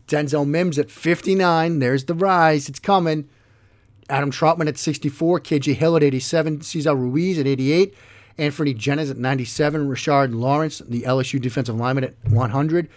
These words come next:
Logan Wilson, that name again, at one twenty-two. Thaddeus Moss at one thirty. Evan Weaver at one thirty, at one forty-three, excuse me. Tremaine Ankrum, the Clemson guard, one seventy-three. Chauncey Rivers at two oh five, the Mississippi State edge. Nate Stanley at two twelve.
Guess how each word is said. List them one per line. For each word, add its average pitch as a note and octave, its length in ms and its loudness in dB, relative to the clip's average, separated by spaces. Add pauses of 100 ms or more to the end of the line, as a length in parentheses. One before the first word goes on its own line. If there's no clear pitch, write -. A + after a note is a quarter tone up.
(240)
Logan C3+ 340 0
Wilson, F#3 360 6
that C#3+ 180 2
name G#3 220 2
again, C#3 200 2
at A#2+ 80 -4
one C3 140 0
twenty-two. D#3+ 580 -2 (580)
Thaddeus C#3+ 360 0
Moss D#3+ 300 -4
at C#3 100 -8
one C#3 160 -4
thirty. D#3 380 -2
Evan B2 240 -6
Weaver D#3 280 0
at - 80 -10
one C3+ 200 -6
thirty, B2+ 240 -4 (340)
at B2+ 140 -4
one C3+ 160 0
forty-three, D3+ 460 -2
excuse A2 280 -8
me. D3+ 160 -6 (460)
Tremaine E3 260 0
Ankrum, F#3+ 380 -2 (540)
the - 60 -20
Clemson C3 340 -4
guard, D3 320 -2 (260)
one A#2+ 160 -4
seventy-three. C3+ 520 -2
Chauncey C#3+ 340 -4
Rivers D3+ 340 0
at - 60 -20
two D3 180 0
oh C3 40 4
five, D3 340 0
the C3 80 -2
Mississippi B2 400 -6
State A#2+ 220 -6
edge. C#3+ 220 -2
Nate C3 220 -2
Stanley D3 400 -2
at - 60 -10
two - 140 -8
twelve. D#3 400 -2